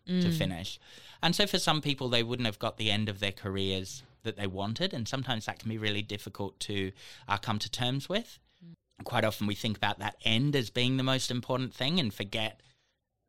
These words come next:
Speaker 1: the twenty odd years
Speaker 2: Yeah,
Speaker 1: beforehand.
Speaker 2: to celebrate
Speaker 1: <laughs> Yeah.
Speaker 2: all that you've actually achieved to this point. Yeah, that's difficult.
Speaker 1: Absolutely. And
Speaker 2: Mm.
Speaker 1: so I think there would have been a lot of difficulty in there. But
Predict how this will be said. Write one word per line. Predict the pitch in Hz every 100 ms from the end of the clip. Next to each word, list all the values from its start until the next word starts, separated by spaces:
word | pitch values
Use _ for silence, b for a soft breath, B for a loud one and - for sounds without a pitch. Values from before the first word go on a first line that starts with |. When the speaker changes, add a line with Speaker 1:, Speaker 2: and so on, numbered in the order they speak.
| _
Speaker 1:
the | 101 90 90 _ _
twenty | - 117 113
odd | 107 104
years | 110 110 175
Speaker 2:
Yeah, | 185
Speaker 1:
beforehand. | 180 120 120 135 151 240
Speaker 2:
to | 262
celebrate | - 226 226 208 202 220
Speaker 1:
<laughs> | 233 - 220 - -
Yeah. | 190 156 113 104
Speaker 2:
all | 285
that | 226
you've | 214 214
actually | 202 - 214 175
achieved | 160 247 214 -
to | 196
this | 175
point. | - 196 180 160 -
Yeah, | 202 208 202 190
that's | 190 - -
difficult. | - 135
Speaker 1:
Absolutely. | - 143 123 127 98 95 95 -
And | 131 147
Speaker 2:
Mm. |
Speaker 1:
so | 180
I | 185
think | 180 196 175
there | 160
would | 151
have | 139
been | 135 123
a |
lot | 113 113
of | 113
difficulty | 117 - 101 104 101
in | 98 98
there. | 95 95 92
But | 117